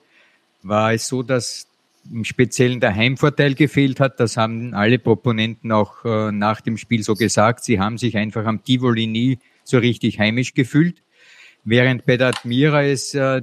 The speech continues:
diese großen Probleme gegeben hat mit diesen häufigen Trainerwechseln. Wir erinnern uns, Geier zu Beginn, dann, äh, war Schmidt Trainer, letztlich wurde der von Soldo abgelöst und am Ende noch mit Ernst Baumeister die allerletzte Rettung geholt.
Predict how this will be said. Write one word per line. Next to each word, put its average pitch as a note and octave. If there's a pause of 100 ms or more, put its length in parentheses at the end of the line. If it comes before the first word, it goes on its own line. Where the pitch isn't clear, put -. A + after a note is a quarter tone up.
(120)
diese B2+
großen B2
Probleme A#2+
gegeben A#2+
hat A2
mit A2
diesen A2+
häufigen G#2
Trainerwechseln. F#2+
Wir G#2+
erinnern B2
uns, B2
Geier A2+
zu G2+
Beginn, C3+ (420)
dann, A#2
äh, A2
war G#2+
Schmidt C#3
Trainer, C3 (200)
letztlich A2
wurde G#2+
der A#2
von A2+
Soldo C3+
abgelöst A#2+
und A2+
am A2+
Ende B2+
noch A#2
mit A#2
Ernst A2+
Baumeister A#2
die A2+
allerletzte B2+
Rettung B2
geholt. A#2